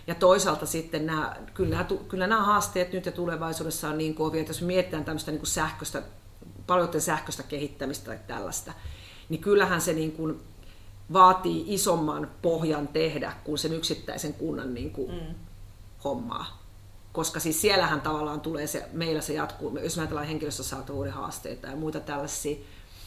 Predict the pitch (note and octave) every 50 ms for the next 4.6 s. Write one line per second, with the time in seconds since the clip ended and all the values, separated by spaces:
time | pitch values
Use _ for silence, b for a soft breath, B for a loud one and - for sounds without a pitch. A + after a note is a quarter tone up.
0 | B B B B B B - D#3+ D#3 - D3 - - D3+ D#3 D3+ D#3 D3+ D3+ D#3
1 | D3+ D3+ - B B B B B B - F#3+ F3 E3 D#3 F3 F3+ F3+ F#3 E3+ E3
2 | D#3+ E3+ D#3 D#3 - - D3+ D3+ - - D3 - D3 - - D3 - D3 C#3+ C3
3 | B2 C#3 - F#2 - D#3 - - A#2+ - B2 G#2+ B2+ C#3 C3 - - - E2 -
4 | - - G#2+ - - - D#3 - - - -